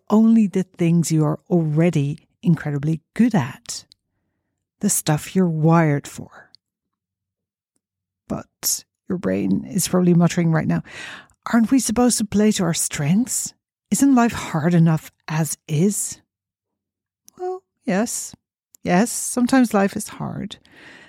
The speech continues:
But that's got nothing to do with whether or not you s-, should start playing outside your comfort zone. And comfort zone isn't even the right term here.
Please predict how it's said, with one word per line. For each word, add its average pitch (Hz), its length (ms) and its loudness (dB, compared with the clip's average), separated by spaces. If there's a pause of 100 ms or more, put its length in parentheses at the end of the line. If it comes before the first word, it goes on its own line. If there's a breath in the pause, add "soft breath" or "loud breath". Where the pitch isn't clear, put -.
(160 loud breath)
But - 100 -16
that's - 220 -10
got 302 180 0
nothing 262 480 4
to 202 140 0
do 208 180 4
with 160 180 -2
whether 170 220 2
or 170 160 4
not 165 260 2
you 170 120 -2
s-, - 260 -4
should - 320 -2
start - 320 -6
playing 165 340 0 (140)
outside 160 540 0
your 147 100 -2
comfort - 480 -10
zone. 101 300 -14 (1160)
And 196 140 4
comfort 233 400 0
zone 180 220 4
isn't 170 220 2
even 156 120 4
the 151 100 2
right 147 200 -2
term 147 280 -4
here. - 280 -16